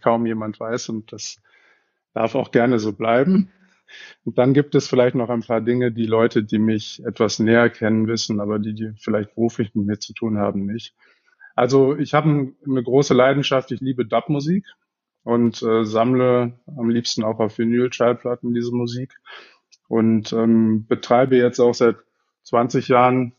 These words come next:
hier ein eigenes Dub-Soundsystem mit Freunden zusammen, das wir auch selbst gebaut haben über die Jahre. Und das ist so eine, so ein Hobby, so eine Leidenschaft, die mich jetzt seit Jahrzehnten begleitet. Und, ähm, ich glaub, das wissen nicht so viele.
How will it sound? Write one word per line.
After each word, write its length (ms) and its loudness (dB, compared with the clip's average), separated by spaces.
hier 100 -6
ein 60 -2
eigenes 560 0
Dub-Soundsystem 1000 0
mit 160 -4
Freunden 340 2
zusammen, 640 -4
das 160 -12
wir 100 0
auch 80 -2
selbst 340 -4
gebaut 420 2
haben 240 2
über 200 -4
die 120 -6
Jahre. 480 -2
Und 80 -6
das 120 -2
ist 140 0
so 80 2
eine, 400 4
so 120 2
ein 120 2
Hobby, 220 4
so 100 0
eine 100 0
Leidenschaft, 720 2
die 60 -2
mich 220 -4
jetzt 240 -2
seit 400 -2
Jahrzehnten 540 2
begleitet. 520 -2
Und, 280 -10
ähm, 300 -10
ich 80 -20
glaub, 220 -8
das 200 -12
wissen 260 0
nicht 140 -2
so 120 0
viele. 420 0